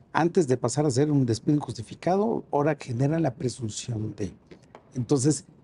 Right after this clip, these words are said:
en esa medida, atento a este principio de realidad que hemos platicado,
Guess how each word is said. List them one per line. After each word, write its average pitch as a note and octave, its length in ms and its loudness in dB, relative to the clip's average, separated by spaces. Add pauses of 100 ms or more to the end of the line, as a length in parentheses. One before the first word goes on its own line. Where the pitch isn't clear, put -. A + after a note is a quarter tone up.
en C3 140 4
esa D3+ 220 2
medida, A#2+ 600 0 (640)
atento A2 500 0
a A#2+ 60 2
este A2+ 220 -2
principio A#2+ 460 0
de B2 100 4
realidad A2+ 280 0
que B2 120 -4
hemos A#2 120 -2
platicado, A#2+ 720 -4